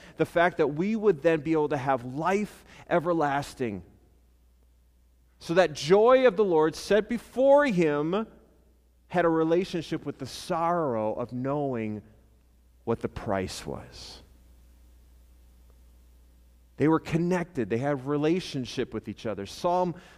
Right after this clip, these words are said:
thirty-five says, "Weeping may stay for the night, but rejoicing comes in the morning." There's a relationship. There's a connection there. But let me make something very clear,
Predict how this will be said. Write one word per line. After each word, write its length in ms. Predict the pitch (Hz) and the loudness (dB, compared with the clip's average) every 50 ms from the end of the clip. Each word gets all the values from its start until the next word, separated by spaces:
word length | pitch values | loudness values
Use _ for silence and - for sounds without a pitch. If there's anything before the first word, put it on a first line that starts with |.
| _ - - - | _ -20 -6 0
thirty-five 1300 | 185 180 175 175 170 175 165 156 - - - - - _ - - 175 180 180 180 175 160 139 123 110 | 2 2 2 2 2 2 2 2 0 -4 -16 -20 -20 _ -6 2 4 6 6 6 6 4 2 -2 -4
says, 280 | - - 139 135 120 123 | -4 -2 -2 -2 -2 -4
"Weeping 800 | 98 131 123 139 190 233 247 - - 226 226 233 247 233 185 120 | -10 -8 -2 -2 0 0 0 -2 -4 -4 -2 -2 -2 -4 -4 -2
may 180 | 151 147 143 | 0 0 -2
stay 420 | 135 - - - - 185 185 196 196 | -2 -4 -10 -6 -2 0 0 0 -2
for 180 | - - 180 | -4 -6 -6
the 120 | 156 165 160 | -4 -4 -4
night, 340 | 156 160 160 170 160 - | -2 -2 -2 -2 -4 -4
but 180 | - 156 151 - | -4 -4 -4 -2
rejoicing 760 | 156 160 151 135 - - 175 180 190 208 190 - - 190 170 135 | -2 -2 -2 -4 -4 -6 -4 -2 -2 -2 -4 -4 -8 -8 -8 -4
comes 280 | - 165 160 156 139 | -4 -4 -4 -4 -6
in 60 | 156 | -6
the 80 | 156 170 | -6 -6
morning." 420 | 175 175 180 190 190 190 180 143 - - - - - | -4 -2 -2 -2 -2 -2 -4 -6 -8 -12 -20 -20 -2
There's 220 | - 147 156 143 165 | 0 0 0 2 0
a 80 | 147 | -2
relationship. 1000 | 156 147 160 160 160 151 160 160 175 190 - - - 156 135 - - 135 117 - | 0 2 2 0 2 2 2 2 0 0 -2 -6 -8 -8 -8 -6 -6 -6 -6 -4
There's 200 | - 127 123 - | -4 -6 -4 -4
a 80 | - - | -6 -8
connection 1000 | - - - 170 165 165 160 165 165 170 165 - - - - - 127 110 101 101 | -8 -8 -6 -4 -2 -2 -2 -2 -4 -4 -4 -8 -12 -12 -8 -6 -6 -6 -6 -6
there. 340 | 95 104 98 87 87 87 85 - _ _ _ _ _ _ _ _ _ _ _ _ _ _ _ _ _ - _ _ _ _ _ _ - - - - - - - - - _ - - - - _ - - _ _ _ _ _ _ _ _ _ _ _ _ _ _ _ _ _ _ _ _ _ _ | -6 -6 -6 -6 -8 -12 -18 -20 _ _ _ _ _ _ _ _ _ _ _ _ _ _ _ _ _ -20 _ _ _ _ _ _ -20 -20 -20 -20 -20 -20 -20 -20 -20 _ -20 -20 -20 -20 _ -20 -20 _ _ _ _ _ _ _ _ _ _ _ _ _ _ _ _ _ _ _ _ _ _
But 120 | - 143 | -4 4
let 120 | 147 185 208 | 4 4 6
me 80 | 220 | 6
make 220 | 226 214 208 185 - | 4 4 2 2 2
something 400 | - - 180 165 151 170 160 139 | 0 0 0 0 0 -2 -4 -2
very 300 | 120 151 151 156 160 151 | 0 0 0 0 0 -2
clear, 520 | - - - 131 127 123 113 98 82 - | -6 -10 -8 -4 -2 -2 -2 -2 -4 -8